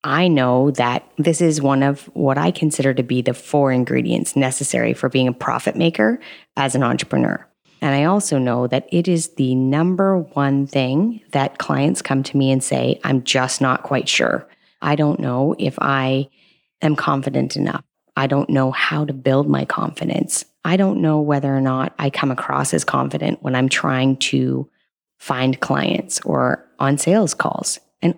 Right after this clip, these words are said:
all of those things are super critical. And I think the thing that you might be surprised to hear is that confidence, in my opinion,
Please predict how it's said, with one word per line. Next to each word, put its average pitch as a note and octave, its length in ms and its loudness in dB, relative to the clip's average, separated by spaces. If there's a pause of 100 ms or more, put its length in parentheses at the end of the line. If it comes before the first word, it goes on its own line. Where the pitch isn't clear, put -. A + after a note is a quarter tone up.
all E3 300 4
of D3+ 80 0
those C#3+ 260 2
things C#3 220 2
are C#3 80 -2
super - 340 0
critical. - 560 -4 (400)
And C#3+ 160 0
I D3 80 0
think G#3 240 0
the F#3 100 0
thing E3+ 220 2
that D#3 60 2
you D#3+ 80 2
might C#3 200 0
be - 60 -6
surprised G3+ 680 0
to G#3 40 4
hear - 460 -4
is D3 160 2
that - 260 -2
confidence, D3+ 640 0
in C3+ 140 2
my B2+ 180 0
opinion, D#3 600 0